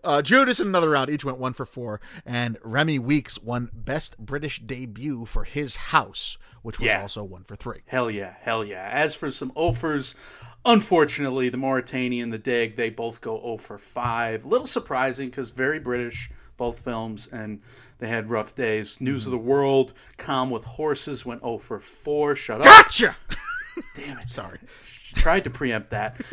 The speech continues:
Speaker 2: Perhaps the most telling offer on the night, though, was The Trial of Chicago seven. Oh for three. It did not get a ton of noms, but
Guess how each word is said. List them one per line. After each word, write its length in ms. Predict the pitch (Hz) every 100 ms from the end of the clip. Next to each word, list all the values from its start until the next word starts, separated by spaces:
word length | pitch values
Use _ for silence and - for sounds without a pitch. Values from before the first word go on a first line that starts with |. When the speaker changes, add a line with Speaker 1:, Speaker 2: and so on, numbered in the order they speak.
| - - - - - - - - -
Speaker 2:
Perhaps 400 | - 208 285 294
the 80 | 247
most 320 | 220 208 -
telling 360 | - 202 202 175
offer 340 | 165 165 - 151
on 140 | 135
the 80 | 127
night, 240 | 120 117
though, 160 | 123 110
was 100 | 104
The 60 |
Trial 320 | 107 117 107 104
of 80 |
Chicago 360 | - - 101 101
seven. 400 | 92 98 92 - - _ _
Oh 220 | 175 220
for 180 | - 220
three. 400 | - - 120 107
It 80 | 104
did 200 | 151 180
not 240 | 190 180
get 160 | 185 175
a 20 |
ton 260 | 151 147 143
of 80 | 135
noms, 540 | 113 107 107 104 - _ _ -
but 320 | 139 127 135